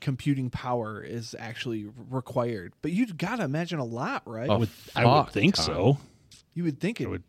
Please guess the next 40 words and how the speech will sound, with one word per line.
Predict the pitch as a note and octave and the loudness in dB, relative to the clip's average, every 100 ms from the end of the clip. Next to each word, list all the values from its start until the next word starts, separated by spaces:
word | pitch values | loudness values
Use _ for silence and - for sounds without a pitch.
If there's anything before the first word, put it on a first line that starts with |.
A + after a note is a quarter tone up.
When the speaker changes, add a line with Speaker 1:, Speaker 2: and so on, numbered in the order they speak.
| - | -10
Speaker 1:
be | C3+ | -10
crazy. | - D3+ B3 A3+ - - _ - | -8 -2 0 -2 -4 -18 _ 0
Speaker 2:
Right. | F2+ F2 D#2+ | 2 4 2
Speaker 3:
I, | G2 F2 | -2 -6
yeah, | G2 A2 C3 F2+ - | 2 4 4 2 0
I | |
mean, | G#2 A2 | 4 6
you'd | G2+ F#2+ | 4 4
think | A2+ | 2
so, | - F#2 G2+ | 2 0 -4
but | F#2+ E2+ - | -6 -6 2
Speaker 2:
Unless | G#2 G2+ - - | 4 6 2 2
we | G2+ F#2 E2+ - _ | 4 4 2 -6 _
Speaker 3:
I | - G#2 | 0 6
don't | |
Speaker 2:
figure | F3+ G#2 | 8 8
out | |
Speaker 3:
know. | G2+ | 8
Speaker 2:
a | |
way | G2 G2+ G2 | 6 6 6
to | - G#2 F2+ | 4 4 6
Speaker 3:
We, | A2 E3 G3+ | 6 6 4
Speaker 2:
some | - - - | -2 -8 4
compression | C3+ A#2+ C3 A#2 C#3 A#2 G2+ | 8 8 8 8 8 8 8
Speaker 3:
we, | C#3 | 8
we | G#3+ | 8
sit | - | 8
here | G#3 F3+ F#3+ | 8 10 10
and | E3 | 8
Speaker 2:
technology. | C#3 C#3+ E3+ | 8 8 8
Speaker 3:
do | |
it. | F3 | 8
We | C#3 | 8
don't | F3 F3+ | 8 8
really | D#3 C#3+ | 8 8
have | C#3 | 8
that | B2 B2 | 6 6
much | B2+ - | 6 6
computing | - B2+ C#3 B2+ C3+ | 6 8 8 8 8
power. | - B2 E3+ D#3+ | 6 6 8 6